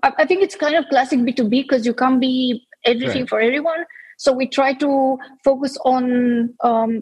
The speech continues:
Speaker 1: companies where our team also grows and learns, where they're very happy with us and they continuously have a need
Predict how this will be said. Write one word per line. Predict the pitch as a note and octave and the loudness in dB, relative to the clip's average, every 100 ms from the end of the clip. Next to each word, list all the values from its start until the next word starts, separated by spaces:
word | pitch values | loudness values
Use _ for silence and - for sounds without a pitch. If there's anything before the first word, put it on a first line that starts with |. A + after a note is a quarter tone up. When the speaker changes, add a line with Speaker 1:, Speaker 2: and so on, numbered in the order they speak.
| - | -2
Speaker 1:
companies | D4 D4 C#4+ C4+ - | 0 2 2 0 2
where | B3 A#3 A#3 - _ _ | 2 2 -2 -6 _ _
our | A#3 C#4+ | 0 2
team | C#4+ D4 C#4+ | 0 0 2
also | C4 B3+ A#3+ G#3+ | 0 0 0 2
grows | A#3 B3 A#3+ | 2 2 0
and | A3+ | 0
learns, | A3 C4 D#4+ D#4+ - - | 2 2 0 -4 -10 -4
where | A3+ A#3+ A#3+ | 0 2 2
they're | G#3+ C#4+ | 2 0
very | C4+ C#4+ | 2 0
happy | C4 B3 B3 C#4+ | 0 0 0 0
with | D4 | 0
us | C#4 C#4+ C#4+ | 0 -2 0
and | A#3+ | 2
they | A#3 A#3 | 2 0
continuously | A#3 A3 - D4 C#4+ B3+ G#3+ - A3+ | 0 0 0 2 2 2 -2 0 0
have | G#3+ A3+ | 2 0
a | A#3 | 2
need | A3+ B3+ | 2 0